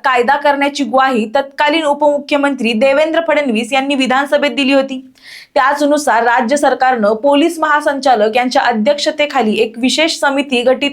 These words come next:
केली. या समितीत महिला व बाल कल्याण विभागाचे सचिव, अल्पसंख्याक विकास विभागाचे सचिव, विधी व न्याय विभागाचे सचिव, सामाजिक न्याय व विशेष सहाय्य विभागाचे सचिव, गृह विभागाचे सचिव तसेच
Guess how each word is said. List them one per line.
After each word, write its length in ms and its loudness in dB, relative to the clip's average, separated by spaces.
केली. 280 -2
या 160 2
समितीत 500 0
महिला 440 2
व 140 2
बाल 300 2
कल्याण 400 2
विभागाचे 560 2
सचिव, 400 -2
अल्पसंख्याक 760 0
विकास 400 0
विभागाचे 500 2
सचिव, 400 -4
विधी 380 2
व 100 2
न्याय 420 2
विभागाचे 540 2
सचिव, 380 -2
सामाजिक 640 0
न्याय 400 2
व 140 2
विशेष 460 0
सहाय्य 400 2
विभागाचे 540 0
सचिव, 300 -2
गृह 300 4
विभागाचे 580 2
सचिव 440 0
तसेच 300 0